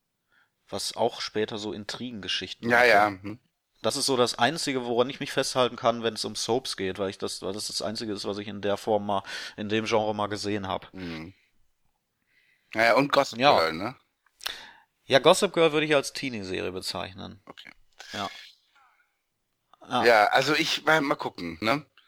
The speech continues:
Speaker 2: Ob ich
Speaker 1: Ja.
Speaker 2: noch vielleicht gucke. Ich würde ja fast lieber das Original Dynasty sehen wollen.
Speaker 1: Mhm.
Speaker 2: Und, äh, dann, wenn mir das gefällt, dann nach vierzehn Staffeln <laughs> eventuell dann mir das auch noch geben.
Speaker 1: <laughs> Mhm.
Speaker 2: Ich meine, geil ist natürlich, dass die Hauptrolle Graham Cho spielt, ne? Das ist ja der Jake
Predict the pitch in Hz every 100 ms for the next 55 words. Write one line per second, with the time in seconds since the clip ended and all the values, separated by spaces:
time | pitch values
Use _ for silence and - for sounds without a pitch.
0 | _ - _ _ - _ 123 135 151 139
1 | 127 113 - - 120 - 90 - 151 180
2 | 185 165 170 165 - 156 156 147 139 -
3 | 127 117 104 101 87 90 87 87 80 80
4 | 82 78 85 98 127 - 120 123 202 -
5 | - 120 117 117 110 90 117 113 113 117
6 | 113 110 113 113 117 120 - 117 117 117
7 | 117 110 107 107 101 - 107 - 104 -
8 | 101 101 107 131 120 143 143 127 117 110
9 | 113 110 104 110 98 101 90 87 87 101
10 | 110 127 117 - - - - - - 131
11 | 127 131 143 139 131 123 117 110 - 104
12 | - 92 90 - 92 92 - 87 69 -
13 | 82 - - 85 85 82 - - 95 -